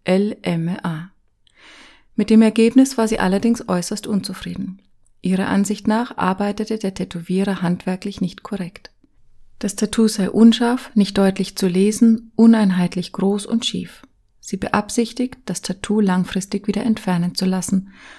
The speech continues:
und verlangte für die dabei entstehenden Schmerzen vom Tätowierer Schmerzensgeld.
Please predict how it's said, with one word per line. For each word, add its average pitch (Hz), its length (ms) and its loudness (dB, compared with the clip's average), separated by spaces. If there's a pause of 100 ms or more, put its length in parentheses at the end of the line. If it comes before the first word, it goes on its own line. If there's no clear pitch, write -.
(160)
und 190 100 -2
verlangte 202 480 2
für 220 140 -2
die 196 120 0
dabei 190 360 0
entstehenden 175 560 0
Schmerzen 190 500 0
vom 190 220 0
Tätowierer 180 560 -4
Schmerzensgeld. 180 800 -6